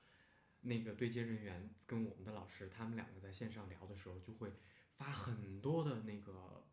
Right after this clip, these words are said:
类似真心的话语和，呃，夸赞的话语，就说：“啊，我太喜欢你们的这个摇摆舞了，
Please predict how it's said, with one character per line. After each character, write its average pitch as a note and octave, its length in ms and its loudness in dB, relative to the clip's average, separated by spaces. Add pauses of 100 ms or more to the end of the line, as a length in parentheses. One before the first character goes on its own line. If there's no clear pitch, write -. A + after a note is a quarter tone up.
(400)
类 C#3 200 6
似 B2 160 0
真 B2+ 240 2
心 B2 220 0
的 A2 60 2
话 A2+ 240 -2
语 F#2+ 100 -6
和， G2+ 280 -6 (320)
呃， F#2+ 240 -6 (180)
夸 C#3+ 260 0
赞 C#3 200 2
的 F#2+ 80 -4
话 G2 200 -8
语， E2+ 140 -8
就 F#2+ 80 -8
说 - 200 -8
：“啊， E3+ 240 0
我 C#3 80 -2
太 D#3+ 240 2
喜 C3 140 0
欢 A#2+ 180 4
你 G2 80 2
们 F2+ 140 -4
的 G2 180 -4
这 G#2+ 140 -6
个 G#2 80 0
摇 F#2+ 140 0
摆 G#2 180 2
舞 A2 80 2 (120)
了， F2 120 -8